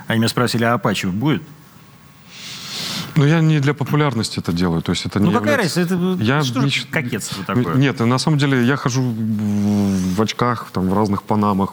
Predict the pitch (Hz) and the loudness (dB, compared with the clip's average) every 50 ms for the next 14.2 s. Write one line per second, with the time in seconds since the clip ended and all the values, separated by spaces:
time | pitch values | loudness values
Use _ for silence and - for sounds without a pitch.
0 | - - - - 87 - 107 - - 113 104 101 95 87 - - - - 117 110 | -6 -8 -4 -2 0 0 -2 -2 0 -2 0 0 -2 -4 -6 -6 -4 0 0 2
1 | 98 92 90 92 98 101 104 101 107 110 101 - - 117 113 - - - - - | 2 2 2 2 2 4 4 4 2 0 0 -2 -2 -2 -2 -4 -6 -12 -10 -10
2 | - - - - - 110 107 104 101 98 95 98 - 104 107 110 110 120 117 123 | -8 -8 -8 -4 0 2 4 4 4 2 0 -2 0 0 2 4 4 4 4 4
3 | 127 127 123 123 135 139 131 107 92 98 80 - 82 - 90 87 85 82 85 82 | 4 2 2 2 2 2 2 0 0 -2 -2 -2 -4 -2 -2 0 0 0 -2 -4
4 | - - - - 107 - - 104 - - - 117 110 95 87 82 85 - - - | -6 -10 -8 -4 -2 0 0 0 -2 0 0 0 2 2 0 -2 -4 -6 -10 -8
5 | - - 120 120 156 - - 135 113 120 117 110 131 123 - - 110 123 117 110 | -4 -2 0 0 0 0 0 0 2 2 2 2 2 0 0 -2 0 0 2 2
6 | 107 101 90 87 85 82 82 85 - - - - - - - - 113 - 120 104 | 2 2 0 0 -2 -4 -6 -8 -12 -18 -20 -20 -20 -10 -4 -2 0 2 2 2
7 | 113 113 123 120 117 107 110 107 - - - 110 - - 92 98 113 123 117 107 | 4 4 2 2 2 2 0 -2 -2 -2 -2 -2 0 0 0 2 2 2 2 0
8 | 113 107 - 104 104 110 107 95 - 113 - - 123 - - 92 92 92 92 90 | 0 0 0 0 0 0 0 0 -2 -2 0 0 -2 0 0 0 0 2 2 2
9 | 92 90 90 90 - - - - - - - 95 92 92 90 90 90 90 90 90 | 2 0 0 0 -2 -6 -14 -14 -12 -6 -4 -2 0 0 0 0 0 -2 0 0
10 | 95 98 95 85 117 107 101 98 104 101 98 92 90 90 90 92 95 98 87 101 | 0 0 0 0 0 2 2 2 2 2 2 0 0 -2 -2 -2 -2 -2 0 0
11 | 107 104 - 135 117 104 101 110 - 127 113 104 101 92 95 87 87 90 - - | 0 0 0 0 0 2 2 0 2 2 0 0 0 0 0 -2 -4 -4 -8 -12
12 | - - - 113 101 - 131 117 - 104 - 110 123 - - 117 - - 113 - | -14 -6 -4 -2 0 0 0 0 0 -2 -2 -2 -2 -2 -2 -4 -2 -2 -2 -2
13 | - - 87 - 107 127 143 127 - 135 143 139 143 131 143 139 131 - 120 117 | -2 -4 -2 0 2 2 2 2 2 2 2 2 2 2 0 0 -2 -2 -2 0
14 | 135 127 113 117 | 0 0 2 0